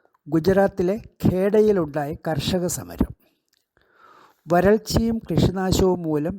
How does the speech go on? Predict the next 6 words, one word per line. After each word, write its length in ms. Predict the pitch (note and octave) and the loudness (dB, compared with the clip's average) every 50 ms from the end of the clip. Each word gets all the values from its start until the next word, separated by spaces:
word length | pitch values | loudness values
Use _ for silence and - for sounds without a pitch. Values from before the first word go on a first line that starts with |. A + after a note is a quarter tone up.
| F3+ D#3 | -12 -10
ദുരിതത്തിലായിരുന്ന 1000 | C#3+ D3 C#3+ E3 F#3+ G3+ F#3+ - - G3 F3+ E3 D#3+ D#3 C#3+ D3+ C#3 C#3+ D3+ E3+ G3+ - _ _ _ _ _ _ _ _ _ _ _ _ - | -10 -8 -6 -4 -4 -4 -2 -2 0 0 2 2 0 0 -2 -4 -6 -6 -6 -8 -8 -10 _ _ _ _ _ _ _ _ _ _ _ _ 0
ഖേഡയിലെ 540 | E3+ F3 F3+ G3 F#3 G3 G3+ G3+ G3 G3+ G3+ | 2 4 4 4 4 4 2 2 2 0 -2
കർഷകർ 560 | - - D3+ B2+ A#2 - - D3+ B2 G#2 - - - _ _ _ _ _ _ _ _ _ _ _ _ - | -4 -4 -2 -2 -2 -2 -4 -8 -8 -6 -8 -8 -8 _ _ _ _ _ _ _ _ _ _ _ _ -2
നികുതി 400 | E3+ F3 F3 E3+ G#3+ G3 A3 B3+ | 0 0 0 2 2 2 4 4
ഇളവ് 360 | A#3 G3 F3+ F#3 F#3 F#3+ G3+ | 4 4 4 4 4 4 4
നൽകണം 480 | G3 F3+ E3+ E3 D#3 D#3+ F3 E3+ E3+ | 2 0 -2 -2 -2 -4 -4 -4 -4